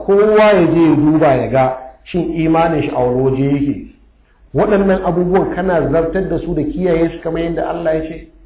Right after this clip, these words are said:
Ko kana nan in ka tashi kawai sai ka ce Allah yana ko ina, kana ɗauka sai ka ce ni. "ما يكون من نجوى ثلاثة إلا هو رابعهم ولا خمسة إلا هو سادسهم ولا كذا."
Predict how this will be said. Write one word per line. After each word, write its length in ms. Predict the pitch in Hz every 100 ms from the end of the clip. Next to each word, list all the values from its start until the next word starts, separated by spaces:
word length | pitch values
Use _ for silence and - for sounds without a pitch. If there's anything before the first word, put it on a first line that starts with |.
| _ - -
Ko 220 | 202 196 196
kana 360 | 180 180 143 135
nan 480 | 190 214 - - - - _ _ -
in 120 | 156
ka 80 | 160
tashi 240 | 170 165 143
kawai 140 | 151
sai 80 | 147
ka 120 | 139
ce 60 | 143
Allah 220 | 139 139 139
yana 160 | 131 131
ko 100 | 135
ina, 160 | 123 113
kana 260 | 151 135
ɗauka 280 | 135 147 131
sai 100 | 139
ka 80 | 139
ce 140 | 135 123
ni. 180 | 110 - - - _ - _ _ _ _ - - - - _ - _ 160
"ما 200 | 175 160
يكون 360 | 151 135 147 143
من 240 | 147 147
نجوى 400 | 151 151 151 147
ثلاثة 380 | 143 139 147 147 147 147
إلا 320 | 151 147 147
هو 120 | 143 160
رابعهم 880 | 147 143 151 147 156 151 147 156 156 - - -
ولا 320 | 143 151 147
خمسة 420 | 151 147 147 151
إلا 440 | 151 147 147 156 151
هو 320 | 156 147 139
سادسهم 720 | 135 151 151 147 160 156 156 156 - _ _ 127
ولا 280 | 143 151 156
كذا." 640 | 147 151 147 151 151 156